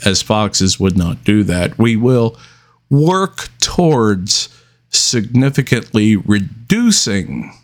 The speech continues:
the number of chicken deaths <laughs> that occur in your hen house at any given time." Um, that's what we're actually, you know.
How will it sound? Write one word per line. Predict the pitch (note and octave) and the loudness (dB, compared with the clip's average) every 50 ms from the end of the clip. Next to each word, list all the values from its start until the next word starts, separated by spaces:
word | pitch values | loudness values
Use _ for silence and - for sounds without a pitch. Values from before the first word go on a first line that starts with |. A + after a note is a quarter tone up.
| _ _ _ _ _ _ _ _ _ _ _ _ _ _ _ _ _ _ _ _ _ _ _ _ _ _ _ _ _ _ | _ _ _ _ _ _ _ _ _ _ _ _ _ _ _ _ _ _ _ _ _ _ _ _ _ _ _ _ _ _
the | C#3 C3+ C3+ B2+ | 2 2 2 2
number | B2 A#2+ B2+ B2+ C3 B2 G#2 A#2 A#2 A2+ F#2+ - | 2 2 2 2 0 0 0 0 0 0 -2 -2
of | - G#2+ G#2 G2+ G#2 G2 - - - - _ _ _ | 0 0 2 2 0 -2 -4 -8 -14 -16 _ _ _
chicken | - - - F#3 F3+ - D#3+ B2+ A2 G#2 G2+ G2 - - _ _ _ _ _ - | -4 -2 0 -2 -2 -2 0 2 2 2 2 0 -4 -10 _ _ _ _ _ -2
deaths | C#3+ D3 C3 A2+ G#2 F#2+ - - - - - - - - - _ _ _ _ _ _ _ _ _ _ _ _ _ _ | -2 0 0 -2 -4 -6 -4 -4 -2 -2 -2 -2 -4 -6 -10 _ _ _ _ _ _ _ _ _ _ _ _ _ _
<laughs> | - - - - - - - - - - - - - - - _ _ _ _ _ _ - | -4 -2 -2 -2 -2 -4 -4 -8 -10 -14 -16 -20 -20 -20 -20 _ _ _ _ _ _ -2
that | B2+ B2 A#2 | 0 0 0
occur | A#2 - - - - B2+ A#2+ A#2 A2 A2 A2+ - - - _ _ _ _ _ _ _ _ _ _ _ _ _ _ _ _ _ _ _ _ | -2 -4 -2 -2 -2 0 2 0 0 0 -2 -6 -12 -20 _ _ _ _ _ _ _ _ _ _ _ _ _ _ _ _ _ _ _ _
in | C3+ B2+ A#2+ A2 | 0 2 4 4
your | A#2 A#2 A2+ A2 G#2+ | 4 2 2 0 0
hen | - - C#3 B2 A#2+ A2+ | 0 0 0 0 0 2
house | A2+ G#2 G#2 G#2 F#2+ F#2 - - - - - - _ _ _ _ _ _ _ _ _ _ _ _ _ _ _ _ _ _ _ _ _ _ _ _ | 2 2 2 2 0 0 -2 -2 -2 -2 -4 -8 _ _ _ _ _ _ _ _ _ _ _ _ _ _ _ _ _ _ _ _ _ _ _ _
at | G#2+ G2+ F#2+ - - - - | -2 -2 -2 -4 -6 -4 -2
any | A#2+ A#2 A2+ A2 G#2 G#2 F#2+ F2+ G#2 - - | 0 2 4 4 4 2 2 0 -4 -8 -2
given | - A2 A2 F#2+ G2+ G2 F#2+ F#2 F2+ | 0 0 2 2 2 2 2 0 0
time." | - - - B2 A#2 G2+ F#2 F2+ F2 E2 D#2 D2 - - - | -2 -2 -2 0 0 0 0 2 2 2 2 0 -2 -2 -2
Um, | G2+ E2+ E2 E2 E2 D#2+ - - | -2 -2 0 -2 -4 -6 -4 -4
that's | - F2 - - - - | -2 -2 -2 -2 -4 -2
what | E2+ E2 D#2+ - - | -2 -2 -2 -4 -4
we're | - F2+ F2+ F2 E2+ - | -4 -2 0 0 0 0
actually, | F2 F2 - - - - - - | -2 -4 -4 -4 -6 -6 -8 -4
you | - G2+ F#2 | -2 -2 -2
know. | D#2 - | -2 -6